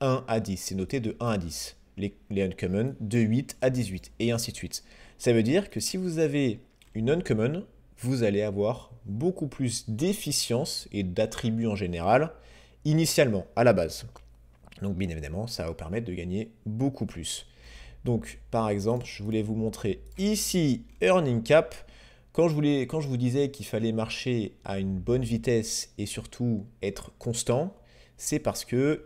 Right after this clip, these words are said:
ici, on a une petite équation mathématique qui vous permet de comprendre comment vous allez gagner de votre argent. Donc ça va dépendre de vos attributs, donc de votre, euh, efficience, de votre nombre de pas, de comment vous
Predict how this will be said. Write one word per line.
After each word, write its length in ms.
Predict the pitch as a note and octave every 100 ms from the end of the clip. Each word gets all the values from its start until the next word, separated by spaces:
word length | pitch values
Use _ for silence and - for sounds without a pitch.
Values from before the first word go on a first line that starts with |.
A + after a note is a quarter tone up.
| -
ici, 500 | G2+ - A#2+ C#3 C#3+ - -
on 140 | G#2+
a 160 | G#2+ G#2+
une 120 | G2
petite 800 | - - A3+ A#3 - A3+ A3+ - C3 -
équation 640 | - B3 - G3+ F#3 - F3
mathématique 580 | D3 C3+ A2+ G#2 A#3+
qui 140 | - A2+
vous 100 | A2
permet 220 | A#2 C3
de 100 | A2
comprendre 400 | G2+ G#2 A#2 G2+
comment 280 | - B2+ F3+
vous 100 | F3+
allez 140 | B2+
gagner 160 | A2 G#2
de 40 |
votre 180 | F#2+ F2+
argent. 340 | F2 A#2 G3 - - - - - -
Donc 180 | C3+
ça 100 | B2
va 100 | B2+
dépendre 460 | B2 B2+ B2 G#2 F2 - - -
de 180 | G#2+ F3
vos 180 | F3
attributs, 420 | B2+ - G#2 F3+ - - -
donc 480 | F#2 G#2 F#2+ - - -
de 120 | G#2+
votre, 300 | A2 A2 - - -
euh, 400 | F2 D#2+ D2+ - -
efficience, 680 | C3 A2+ - - - - - - - - - -
de 160 | A2 C3
votre 360 | B2+ A2+ - G2
nombre 280 | E3+ F#3
de 100 | G#2+
pas, 480 | F2+ G#2+ A3 - - - - - -
de 160 | G#2+
comment 680 | A#2+ A#2+ G3+ G3+ G3 C#3+ - G2+
vous 540 | G#2+ C#3 F3+ E3+ A2